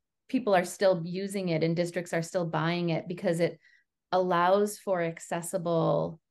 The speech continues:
mental, emotional, and soul health, um, professional development that's evidence and research-based and experience-based. Yeah, so that's a little bit about the trainings.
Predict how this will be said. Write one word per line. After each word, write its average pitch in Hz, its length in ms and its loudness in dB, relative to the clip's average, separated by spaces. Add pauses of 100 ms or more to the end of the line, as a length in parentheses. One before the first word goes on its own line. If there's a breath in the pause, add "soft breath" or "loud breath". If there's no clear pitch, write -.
(240)
mental, 175 380 -4
emotional, 160 420 -2
and 156 120 -2
soul 156 280 -4
health, 151 400 -2 (640)
um, 143 680 -6 (960)
professional 180 420 -4
development 156 580 -4
that's 170 300 -2
evidence 165 720 -2
and 156 560 -4
research-based 160 840 -6
and 156 360 -8 (440)
experience-based. 156 1120 -6 (1900)
Yeah, 330 220 -8 (120)
so - 80 -2
that's 277 160 0
a 330 60 -2
little 294 180 0
bit 269 140 2
about 233 260 0
the 247 60 -4
trainings. 202 580 -4